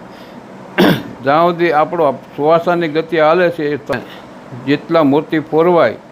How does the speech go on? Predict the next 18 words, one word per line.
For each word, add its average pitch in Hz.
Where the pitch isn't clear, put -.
નામરૂપી 160
મોતી 151
અંદર 147
પોરવાઈ 151
ગયો 156
સુવાસાની 147
હારે, 143
એ 165
જ 190
તમારા 170
માટે 160
ઉપયોગી 170
છે. 139
બાકી 151
તો 156
સુવાસા 160
તો 156
જાય, 160